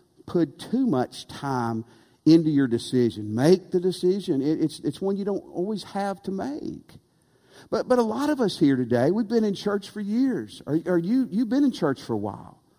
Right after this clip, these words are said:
And you know you need to give your life to Christ today. You, you, you, maybe you know you need to join the church today. You need to come back to God today. And God's calling you, make that deci-, decision. I want you to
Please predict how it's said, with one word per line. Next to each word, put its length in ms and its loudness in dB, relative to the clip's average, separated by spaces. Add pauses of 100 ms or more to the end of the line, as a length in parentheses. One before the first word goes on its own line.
(600)
And 160 6
you 120 10
know 220 8
you 140 6
need 180 8
to 60 4
give 220 4
your 100 4
life 340 2
to 60 -8
Christ 540 -10
today. 720 0 (840)
You, 140 0
you, 280 -2
you, 200 0
maybe 240 6
you 140 2
know 120 4
you 120 2
need 140 0
to 60 -8
join 300 2
the 60 -2
church 400 -8
today. 240 4
You 160 2
need 180 4
to 60 0
come 280 2
back 380 2
to 100 2
God 480 2
today. 640 -2 (800)
And 120 2
God's 280 8
calling 560 4
you, 180 6
make 580 6
that 300 2
deci-, 460 -4
decision. 320 -2
I 80 4
want 280 0
you 80 -4
to 180 4